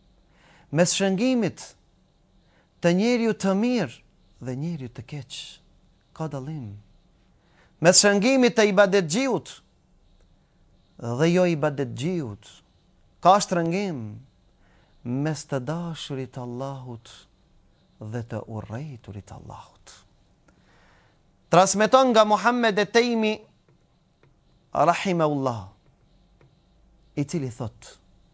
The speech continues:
përse e shtrëngon varri dhe besimtarin?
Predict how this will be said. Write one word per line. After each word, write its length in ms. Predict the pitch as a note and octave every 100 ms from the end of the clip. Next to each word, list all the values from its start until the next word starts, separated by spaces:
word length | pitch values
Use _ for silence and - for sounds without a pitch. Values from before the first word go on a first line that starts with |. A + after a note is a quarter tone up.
| _ _ _ _ _ _ _ _ _ _ _ _ _ _ -
përse 320 | D#3 D3 A3 A3 F#3+ _ _ _ _ _ _ _ _ _ _ _ _ _ _ _ _ _ -
e 80 | G#3+
shtrëngon 640 | G#3 - G3 G3+ A#3+ G3+ B2 A2 - _ _ _ _ _ _ - _ _ - C3
varri 380 | A3 B3+ A3+ G3+
dhe 100 | G3
besimtarin? 720 | F#3 F#3 E3+ G3+ F#3 B2 G#2+